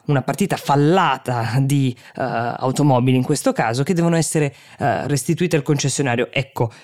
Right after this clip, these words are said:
eh, qui la tecnologia aiuta, basterà di fatto un aggiornamento di software senza che i proprietari delle auto, eh, siano costretti a recarsi al concessionario. Però è un gran danno di immagine. Elon Musk ovviamente non è felice, ci tiene a sottolineare che in realtà statisticamente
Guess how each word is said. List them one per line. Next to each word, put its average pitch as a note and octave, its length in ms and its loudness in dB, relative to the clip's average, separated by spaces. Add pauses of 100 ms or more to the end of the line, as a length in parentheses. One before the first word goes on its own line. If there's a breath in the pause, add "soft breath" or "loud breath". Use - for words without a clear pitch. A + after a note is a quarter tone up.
(100)
eh, B2+ 260 0
qui G3 120 2
la D#3 120 2
tecnologia D#3+ 580 2
aiuta, A#2+ 400 0
basterà C#3+ 540 0
di C#3+ 120 -6
fatto C#3 300 -4
un C#3+ 80 4
aggiornamento C#3 520 2
di C#3+ 100 0
software - 480 -4
senza C#3 260 -2
che C#3 120 -2
i - 20 -2
proprietari B2+ 520 0
delle A#2+ 220 0
auto, C3+ 340 2 (300 loud breath)
eh, - 100 -8
siano C3 280 -2
costretti C3+ 560 -2
a - 20 -2
recarsi B2 640 -2 (200 loud breath)
al C3 180 -2
concessionario. B2 760 -2 (220 loud breath)
Però C#3 420 0
è C3 360 -4
un D#3 160 4
gran C#3 260 4
danno B2 320 2
di A#2+ 80 2
immagine. A#2 600 -2 (120)
Elon C#3+ 200 4
Musk C3+ 280 2
ovviamente C3 420 0 (260 loud breath)
non F3+ 420 4
è C#3+ 100 2
felice, G3 560 -2
ci - 220 -2
tiene E3 300 2
a A#2 40 -4
sottolineare D#3 640 0
che F#3 140 -2
in G3 100 2
realtà A2+ 480 -2
statisticamente C3+ 1080 -2